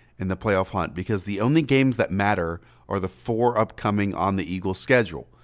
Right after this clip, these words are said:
against the Giants, the Redskins, the Cowboys, and the Giants again. All four inside their division,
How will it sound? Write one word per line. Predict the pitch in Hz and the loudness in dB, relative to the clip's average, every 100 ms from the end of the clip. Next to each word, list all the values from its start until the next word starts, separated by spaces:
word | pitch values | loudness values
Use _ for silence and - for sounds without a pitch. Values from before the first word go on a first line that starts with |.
| _ _ _ - | _ _ _ -8
against | 90 78 | -8 -8
the | |
Giants, | - 98 104 107 98 - - - | 0 2 4 2 -2 -10 -10 -14
the | 85 | -2
Redskins, | 95 95 - 101 92 90 - - - - | 0 0 -2 0 0 -4 -8 -18 -20 -12
the | 85 | -6
Cowboys, | 107 92 90 90 85 - | 0 0 0 -2 -2 -6
and | 87 | -8
the | 85 | -6
Giants | 87 85 87 85 | -4 -2 -2 -6
again. | 87 80 78 67 - - - - | -12 -10 -10 -10 -16 -20 -20 2
All | 101 123 | 8 8
four | - 120 113 107 | 6 0 2 2
inside | 101 104 107 98 | 0 0 0 0
their | 92 | -2
division, | 87 90 92 92 85 | -2 -2 -2 -2 -6